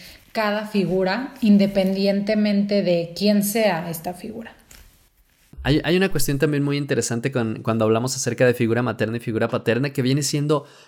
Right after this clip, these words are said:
Speaker 2: la evolución de estas percepciones durante el desarrollo de, pues, el crecimiento de cada uno de los hijos. Es decir,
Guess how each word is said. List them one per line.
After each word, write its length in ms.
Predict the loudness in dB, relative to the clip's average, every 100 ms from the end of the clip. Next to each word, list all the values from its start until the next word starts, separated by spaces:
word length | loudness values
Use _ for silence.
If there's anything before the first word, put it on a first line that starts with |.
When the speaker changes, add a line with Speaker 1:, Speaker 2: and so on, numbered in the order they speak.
| _
Speaker 2:
la 260 | -2 -2 0
evolución 880 | -2 0 2 0 0 2 2 0 -2
de 240 | 0 2
estas 280 | 2 -2 -4
percepciones 920 | -2 -2 -2 -4 -2 0 0 -4 -4 -2
durante 560 | 0 -2 0 -2 0
el 140 | -2 -2
desarrollo 640 | -2 -2 0 0 0 0
de, 680 | 0 0 0 0 -4 -8 -8
pues, 180 | -6 -2
el 140 | -2
crecimiento 540 | -2 -4 -2 -2 -2 -4
de 100 | -2
cada 200 | 0 0
uno 220 | 0 0
de 80 | 0
los 220 | -2 -2
hijos. 260 | -2 -2 -4
Es 80 |
decir, 400 | -4 -2 0 -2